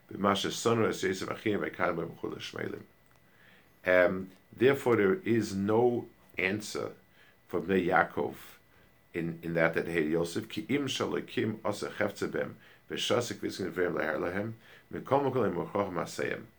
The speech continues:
al yuchim legam b'li shum safik." So, yes, they, um, wanted to,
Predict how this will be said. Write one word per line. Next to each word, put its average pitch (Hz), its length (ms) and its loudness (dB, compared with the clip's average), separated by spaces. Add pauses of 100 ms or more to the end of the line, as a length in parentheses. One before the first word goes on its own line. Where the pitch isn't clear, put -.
(360)
al 64 120 -4
yuchim 139 380 2
legam 92 320 2
b'li 80 160 -4 (220)
shum - 200 -12
safik." - 340 -12 (400)
So, 85 360 2
yes, - 460 2 (400)
they, 95 460 0
um, 78 500 0 (340)
wanted 90 680 -2 (180)
to, 78 500 -2